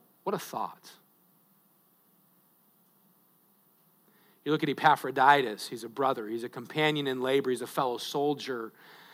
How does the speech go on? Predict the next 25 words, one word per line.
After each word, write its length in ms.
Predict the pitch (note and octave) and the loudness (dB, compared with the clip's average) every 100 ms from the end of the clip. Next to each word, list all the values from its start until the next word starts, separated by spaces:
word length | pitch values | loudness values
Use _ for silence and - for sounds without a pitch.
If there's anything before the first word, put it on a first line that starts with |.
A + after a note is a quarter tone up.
| - _ - | -20 _ -4
but 80 | |
he 100 | C3 | 2
was 160 | E3 D3+ | 4 4
the 80 | D3+ | 0
messenger 800 | D3 D#3+ E3+ F#3+ F3 D#3 F3 F3 | 4 6 6 2 -2 0 2 0
from 200 | E3+ D3+ | -2 -6
Philippi 640 | - C3+ B2+ - A#2 A2+ | -2 -2 -2 0 2 2
sent 420 | A2 - E3 D#3 - | 0 -2 0 -2 -4
to 100 | D3 | -6
be 140 | C3 | -4
a 80 | B2 | -4
blessing 460 | C3 C3 - C3+ | 0 -2 -2 -8
to 80 | B2+ | -12
Paul. 400 | B2 C3 A#2 A2+ | -8 -4 -2 -2
When 100 | B2 | -4
he 80 | C3 | -4
got 320 | B2 C3 C#3 | 6 6 6
there, 240 | - C#3+ C3 | 2 0 0
man, 180 | C3+ | -2
it 80 | C3 | -2
almost 280 | B2 B2 - | -2 -6 -6
cost 340 | - C#3+ D3 | 0 0 0
him 80 | D#3 | -4
his 180 | D3 C#3 | -6 -6
life, 600 | C3 A2+ G#2+ G#2+ - - | -2 -2 -2 -6 -14 -20